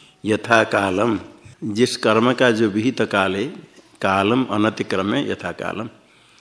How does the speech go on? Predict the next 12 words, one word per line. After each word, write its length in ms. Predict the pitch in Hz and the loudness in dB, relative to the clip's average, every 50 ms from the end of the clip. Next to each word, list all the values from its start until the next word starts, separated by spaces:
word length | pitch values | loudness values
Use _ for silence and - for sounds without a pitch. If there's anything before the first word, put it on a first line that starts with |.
| - _ _ _ _ _ _ - | -20 _ _ _ _ _ _ -6
विहित 280 | 107 110 123 120 - | -4 -2 -2 0 0
काल 320 | 120 104 - 104 101 101 98 | -2 0 2 0 0 0 0
में 200 | 101 107 131 147 | -2 -2 -4 -4
करता 400 | - 110 98 87 87 - 98 92 | -2 -4 -4 -4 -6 -8 -6 -6
है, 320 | 95 117 160 190 190 - _ _ _ _ _ - | -6 -6 -8 -10 -12 -18 _ _ _ _ _ -6
आहुतयो 800 | - 98 101 101 110 117 110 - 110 104 101 104 123 147 151 - - - - | -4 -4 -2 -2 -2 -2 -2 0 0 0 0 0 0 -2 -2 -4 -6 -8 -6
ये 300 | 110 113 131 143 - - - | -2 -2 -2 -2 -2 -4 -4
आददायन, 920 | - 98 101 101 101 98 107 101 95 95 92 92 92 95 101 117 117 101 - - - _ _ _ - - - - - _ - | -2 0 0 0 0 0 -2 -2 -2 -4 -6 -6 -6 -6 -6 -6 -6 -8 -10 -16 -20 _ _ _ -20 -20 -20 -20 -20 _ -6
आहुति 300 | 107 110 117 120 110 113 | -2 0 0 0 -2 -4
प्रदान 400 | 95 - 110 95 110 107 101 101 | -4 -4 -2 -2 0 0 -2 -2
करता 340 | - - 101 90 - 104 98 | -2 -4 -6 -4 -4 -4 -2
हुआ 460 | 98 107 120 139 123 92 92 110 147 | 0 0 0 0 0 0 0 -2 -6